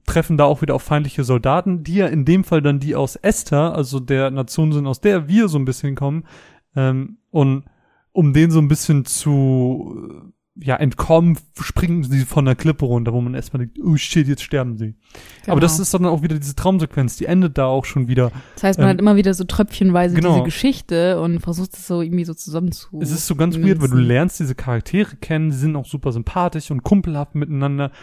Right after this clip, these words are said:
Speaker 1: aber du weißt, du checkst zu diesem Zeitpunkt gar nicht, was ist überhaupt gemeint und was hat's mit diesen Charakteren auf sich.
Speaker 2: Richtig. Genau, und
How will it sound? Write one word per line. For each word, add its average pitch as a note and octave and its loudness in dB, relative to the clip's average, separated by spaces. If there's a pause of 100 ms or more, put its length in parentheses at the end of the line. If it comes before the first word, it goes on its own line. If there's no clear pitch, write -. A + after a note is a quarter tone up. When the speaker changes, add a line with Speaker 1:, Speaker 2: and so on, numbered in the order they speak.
(380)
Speaker 1:
aber D3 2
du B2+ -2
weißt, D3 0
du C#3 -2
checkst - -8
zu C#3+ -12
diesem C3 -4
Zeitpunkt C#3 -8
gar B2+ -2
nicht, C3 -8 (140)
was C3+ -2
ist C#3 -12
überhaupt C3+ -6
gemeint C3 -2
und B2 -4
was B2 -4
hat's - -10
mit B2 -6
diesen A#2+ -4
Charakteren B2 -6
auf - -12
sich. - -18 (120)
Speaker 2:
Richtig. D#3+ -12 (420)
Genau, E3 2
und F3+ -2